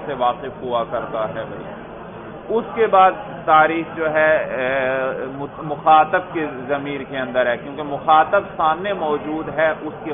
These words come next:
خوب اچھی طرح پہچان ہے، کسی قسم کا اشتباہ نہیں، جبکہ تیسرے درجے پر غائب ہے مولانا، اس کا درجہ کیا ہے؟ تیسرا ہے بھائی۔ دوسری بات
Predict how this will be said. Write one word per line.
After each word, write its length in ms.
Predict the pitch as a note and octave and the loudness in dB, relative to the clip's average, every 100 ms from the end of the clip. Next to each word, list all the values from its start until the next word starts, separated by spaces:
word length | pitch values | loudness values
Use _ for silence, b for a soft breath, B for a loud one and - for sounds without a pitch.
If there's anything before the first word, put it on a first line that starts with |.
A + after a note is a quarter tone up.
| - | -6
خوب 220 | E3 D3+ | -6 -4
اچھی 240 | C3 - D#3+ | -4 -6 -8
طرح 260 | C#3+ C#3 | -2 -2
پہچان 600 | C#3 D3 C3+ - C#3+ C#3+ C3+ | -2 -2 -4 -4 -2 -2 -2
ہے، 140 | C#3 C3 | -6 -6
کسی 200 | C3 D3 | -10 -10
قسم 300 | C#3 C3 C#3 C3 | -12 -10 -10 -6
کا 80 | C#3 | -6
اشتباہ 600 | B2 - C#3+ B2 B2+ B2+ | -6 -6 -6 0 2 2
نہیں، 260 | A#2+ A2 G2+ - - - - - | -2 -8 -10 -12 -12 -12 -12 -2
جبکہ 280 | D#3 D#3 E3 - | -2 -2 -6 -6
تیسرے 380 | F#3 F#3 A3+ A#3+ | -6 -4 0 2
درجے 380 | F#3+ E3+ E3 E3 | 2 2 0 -2
پر 140 | E3+ D#3+ A#2+ | 0 0 2
غائب 340 | C3 C#3+ D3+ C#3 | 4 4 2 -2
ہے 100 | C#3 | -2
مولانا، 600 | C3 B2+ B2 B2 B2 B2 - - | 0 2 2 2 0 0 -4 -10
اس 100 | C3+ - | -10 -6
کا 100 | C#3 B2+ | -4 0
درجہ 240 | B2+ C#3 C#3+ | 0 0 0
کیا 200 | D3 D3 | 4 4
ہے؟ 320 | C#3+ D3 E3 F#3 - - - | 6 6 4 2 -10 -14 -6
تیسرا 520 | D#3 C3 C3+ A#2 G#2+ | -4 -4 0 2 2
ہے 120 | A2 G#2 | -2 -4
بھائی۔ 160 | G2 F#2 - - - - - - - - - - - - - - - - - - F3+ F#3 - D3 F3+ F3 - - - - - - | -6 -8 -12 -14 -14 -14 -14 -16 -16 -16 -16 -16 -14 -14 -16 -14 -14 -14 -16 -16 -14 -14 -12 -12 -10 -12 -14 -14 -14 -14 -14 -6
دوسری 340 | G3 G#3+ B3+ B3 | -4 -4 -6 2
بات 240 | A#3 A3 | 6 6